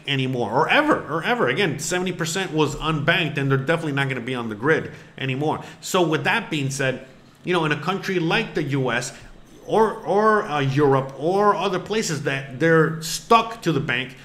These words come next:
stuck to that grid, stuck to whatever, it is so much harder, you know, to start using this, you know, for the people to start using it. The whole system has to crumble,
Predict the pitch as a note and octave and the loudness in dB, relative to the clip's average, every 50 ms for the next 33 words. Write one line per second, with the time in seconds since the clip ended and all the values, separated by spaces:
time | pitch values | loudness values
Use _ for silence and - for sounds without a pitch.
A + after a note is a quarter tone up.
0 | - - - - - - - - A#3+ A#3+ A#3+ A#3+ - - E3+ D#3+ C#3 C3 - - | -20 -20 -14 -12 -12 -10 0 2 2 2 2 0 -6 -6 -2 -2 -2 -2 -2 -2
1 | C3+ B2+ A#2+ A#2+ - - - A3 G#3 - - F3+ E3 E3 F3 A3 B3 A3 F3+ - | -2 -2 -2 -2 -6 -4 -4 -4 -4 -4 -6 -4 -4 -2 0 0 0 0 0 -4
2 | - - - - E3 E3 D#3+ D#3+ - - - F3 E3+ E3+ E3+ E3+ E3 D#3 - - | -6 -12 -6 -2 0 0 0 0 -2 -4 -2 0 0 0 0 -2 -2 -4 -4 -8
3 | - C3+ D3+ D#3+ D#3+ D3+ C3+ B2 A2+ - - - - - - D#3 D3 C#3 C#3 C#3 | -8 -4 0 2 2 4 4 2 0 -2 -6 -14 -14 -8 -6 -4 -4 -4 -4 -4
4 | - D3+ C#3+ C3+ C#3 - - E3+ D#3+ D#3+ D#3+ D#3+ D3 C#3 C#3 E3+ G3+ G#3 - D#3+ | -2 -2 -2 -2 -4 -4 -2 2 2 2 2 0 -2 -2 0 0 0 0 0 -2
5 | D#3 C#3 C3 B2 B2 B2 - - - - D#3 C#3+ C3+ C3 C3+ D3 C#3 C#3 C#3 E3 | -4 -4 -4 -4 -6 -8 -10 -12 -10 -8 -4 -4 -4 -2 -2 -2 -2 -2 -2 -4
6 | F3+ - E3 D3+ C3+ - F3 E3 D#3+ F#3+ A#3 A#3 E3+ E3+ D3 B2+ B2 - C#3 B2+ | -4 -2 -2 -4 -4 -2 -2 -2 0 0 0 0 0 0 -2 -4 -4 -4 -4 -2
7 | D#3 G#3 A#3 A#3 A3+ - - - C4+ D4 A3+ - - E3 C3 B2+ C3+ - - - | 2 2 2 2 0 -6 -6 -2 0 0 0 0 -2 -4 -6 -6 -8 -10 -14 -18
8 | - - - - - E3+ G3+ G3 - E3 D#3+ D#3+ - - - - G3+ A#3+ D4 D4+ | -20 -20 -20 -2 0 0 0 0 -2 -4 -4 -4 -8 -12 -6 -2 2 2 4 4
9 | C4+ E3+ C3 A#2+ C3+ - | 2 2 0 -2 -4 -6